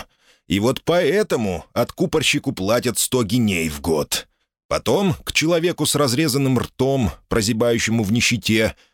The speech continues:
приходит чиновник из Адмиралтейства. Он говорит, что в присутствии двух присяжных,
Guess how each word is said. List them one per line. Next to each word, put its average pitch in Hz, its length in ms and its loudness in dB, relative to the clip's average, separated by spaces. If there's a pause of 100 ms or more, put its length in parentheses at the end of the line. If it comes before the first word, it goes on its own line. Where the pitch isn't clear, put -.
(120)
приходит 185 460 -2
чиновник 160 640 2
из 139 200 0
Адмиралтейства. 98 1120 0 (240)
Он 101 160 0
говорит, 110 280 0
что - 200 0
в - 60 -10
присутствии 131 520 0
двух 123 280 -2
присяжных, 135 760 -2